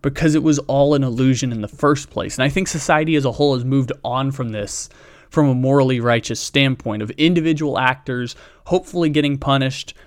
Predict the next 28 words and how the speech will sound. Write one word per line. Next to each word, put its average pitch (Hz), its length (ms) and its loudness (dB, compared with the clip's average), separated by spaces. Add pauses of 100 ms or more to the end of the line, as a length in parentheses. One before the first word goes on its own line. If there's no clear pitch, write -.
but 127 120 -2
if 113 100 -6
you 113 60 -2
don't 165 240 2
get 160 180 2
punished, 147 400 0
congratulations, 127 960 0
you 110 80 -6
got 117 280 0
away 110 220 -4
with 104 220 -10
it. - 140 -10
This 185 200 2
is 226 120 -4
the 190 80 -2
same 165 240 -2
thing 151 160 -2
that 135 120 0
happened 131 500 -2 (460)
with 139 420 4
the 131 320 0
Astros 139 500 0
scandal 107 500 -4
in 104 140 -6
baseball, 123 680 -4 (300)
was, 131 460 2
for 143 200 -2
me, 139 560 0